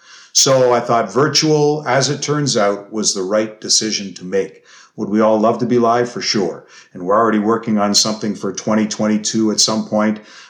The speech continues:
um, as well for the, the fourth Celebrity Roast. But right now,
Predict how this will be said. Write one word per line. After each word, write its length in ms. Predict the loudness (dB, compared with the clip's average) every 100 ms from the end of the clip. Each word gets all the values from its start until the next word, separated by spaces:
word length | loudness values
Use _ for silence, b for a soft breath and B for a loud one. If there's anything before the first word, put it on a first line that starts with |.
| B
um, 920 | 0 0 0 -2 -4 -10 -14 -14 -16 -20 _ -6
as 140 | 0
well 380 | 2 2 0 -4
for 480 | -2 0 0 -4 -8
the, 200 | -10 -10
the 120 | -12
fourth 460 | -2 0 0 0 -2
Celebrity 460 | -2 0 -2 -4
Roast. 280 | -6 -6 -8
But 80 | -2
right 220 | 0 2
now, 340 | 2 0 -2